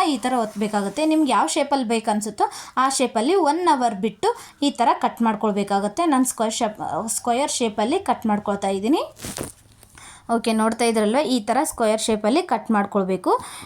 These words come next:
ನೀವು ಒನ್ ಅವರ್ ಬಿಟ್ಟು ಕಟ್ ಮಾಡ್ಕೊಳ್ಬೇಕು. ಹಂಗಾದ್ರೆ ಶೇಪ್ ಎಲ್ಲ ತುಂಬ ಚೆನ್ನಾಗಿ ಬರ್ತವೆ ಹಾಗೂ ತುಂಬ ಚೆನ್ನಾಗಿ ಸ್ವೀಟ್ ರೆಡಿ ಆಗುತ್ತೆ.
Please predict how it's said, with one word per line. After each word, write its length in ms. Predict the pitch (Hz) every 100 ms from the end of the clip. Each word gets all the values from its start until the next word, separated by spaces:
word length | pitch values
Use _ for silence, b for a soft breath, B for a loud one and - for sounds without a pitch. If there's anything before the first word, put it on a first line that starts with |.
| B
ನೀವು 180 | 320 311
ಒನ್ 240 | 277 330
ಅವರ್ 180 | 339 330
ಬಿಟ್ಟು 280 | 262 311 403
ಕಟ್ 260 | 302 269 262
ಮಾಡ್ಕೊಳ್ಬೇಕು. 500 | 247 247 226 214 214
ಹಂಗಾದ್ರೆ 520 | 208 277 285 277 370
ಶೇಪ್ 400 | - 254 262 277
ಎಲ್ಲ 180 | 262 285
ತುಂಬ 360 | 302 226 247 294
ಚೆನ್ನಾಗಿ 460 | 302 226 214 269
ಬರ್ತವೆ 340 | 262 262 277 277
ಹಾಗೂ 340 | 226 226 392 B B B
ತುಂಬ 200 | 294 285
ಚೆನ್ನಾಗಿ 380 | 285 269 247 320
ಸ್ವೀಟ್ 380 | - - 262 -
ರೆಡಿ 220 | 220 208
ಆಗುತ್ತೆ. 440 | 208 208 202 -